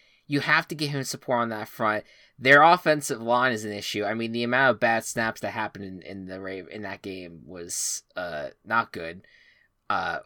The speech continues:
was very reminiscent of what happened last week against Ben Roethlisberger, or, or it, with the Steelers and, uh, Ben Roethlisberger, um, early in the, in the Browns game.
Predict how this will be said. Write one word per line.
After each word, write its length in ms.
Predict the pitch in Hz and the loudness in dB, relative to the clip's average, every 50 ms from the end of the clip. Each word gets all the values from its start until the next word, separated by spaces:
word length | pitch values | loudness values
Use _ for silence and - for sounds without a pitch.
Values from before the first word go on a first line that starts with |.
| _ | _
was 240 | - 104 110 98 98 | -14 -12 -12 -10 -4
very 260 | - 120 120 117 117 | 0 4 4 6 6
reminiscent 680 | 113 110 107 104 104 104 104 110 104 - - 104 98 95 | 4 4 2 2 0 -2 -4 -4 -4 -4 -4 -4 -4 -4
of 140 | - 107 104 | -6 -6 -4
what 180 | 101 101 101 104 | -4 -4 -2 -2
happened 320 | 107 98 - - 101 101 | -2 -4 -4 -4 -6 -6
last 320 | 101 98 98 98 - - - | -4 -4 -6 -6 -8 -8 -10
week 160 | 190 190 - | -10 -10 -10
against 300 | 92 92 90 92 - - | -10 -12 -12 -12 -12 -12
Ben 100 | 95 90 | -12 -10
Roethlisberger, 800 | 90 95 104 104 104 107 98 95 - - 92 90 92 92 95 76 - | -10 -8 -10 -10 -10 -12 -14 -16 -14 -12 -10 -10 -10 -10 -10 -12 -12
or, 120 | - 90 - | -12 -8 -6
or 200 | 101 85 80 90 | -6 -6 -6 -6
it, 320 | 98 87 92 101 92 78 - | -8 -8 -8 -10 -10 -10 -12
with 280 | 104 98 95 95 95 | -12 -12 -12 -12 -12
the 80 | - 95 | -10 -10
Steelers 520 | - - 110 107 104 98 92 92 98 101 | -8 -6 -4 -4 -4 -4 -6 -8 -10 -10
and, 280 | 92 87 82 82 80 52 | -12 -12 -14 -14 -16 -14
uh, 140 | - 85 78 | -14 -14 -14
Ben 180 | 73 - 85 82 | -14 -14 -12 -8
Roethlisberger, 720 | 87 92 95 - 107 98 - - 90 87 82 82 82 98 - _ _ _ - - - _ _ _ - | -8 -8 -8 -8 -10 -12 -10 -8 -8 -8 -8 -10 -12 -12 -14 _ _ _ -20 -20 -20 _ _ _ -6
um, 480 | 92 87 80 76 69 64 62 60 - _ _ _ _ _ _ _ _ - | -6 -4 -4 -6 -8 -10 -12 -16 -20 _ _ _ _ _ _ _ _ -12
early 300 | 98 104 101 95 95 92 | -6 -6 -4 -4 -6 -8
in 60 | 90 | -10
the, 100 | 90 87 - - - - | -12 -14 -16 -20 -20 -16
in 80 | 90 | -12
the 80 | 90 87 | -12 -6
Browns 380 | 85 101 98 110 123 123 117 | -2 0 2 2 2 2 0
game. 380 | - 104 92 87 85 85 87 - | -4 -8 -10 -10 -10 -12 -14 -16